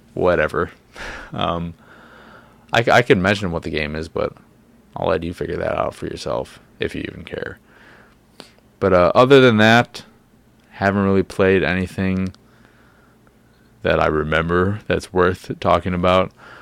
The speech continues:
Uh, but I will now move on to movies and all that. So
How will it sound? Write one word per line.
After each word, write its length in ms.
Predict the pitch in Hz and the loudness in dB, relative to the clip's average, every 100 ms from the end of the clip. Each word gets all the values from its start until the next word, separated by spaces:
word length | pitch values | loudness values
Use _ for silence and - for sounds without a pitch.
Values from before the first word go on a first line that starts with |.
| - - _ _ | -20 -20 _ _
Uh, 340 | 95 90 92 87 | -4 0 0 0
but 560 | - 104 104 104 - _ _ _ _ _ _ _ _ _ _ _ _ _ _ _ - | 2 6 6 4 2 _ _ _ _ _ _ _ _ _ _ _ _ _ _ _ 0
I 160 | 117 113 | 4 4
will 720 | 110 175 147 110 117 135 - - _ _ - | 6 8 10 10 8 4 -4 -18 _ _ -6
now 320 | 101 104 113 | 2 4 6
move 240 | 117 117 | 6 4
on 300 | 117 120 127 | 6 6 4
to 500 | 120 139 143 151 175 - _ - | 4 4 6 4 0 -6 _ -6
movies 420 | 156 185 110 85 | 4 6 6 4
and 120 | 82 | 0
all 100 | 80 | 0
that. 180 | 80 87 | -2 2
So 360 | 120 117 120 | 4 6 4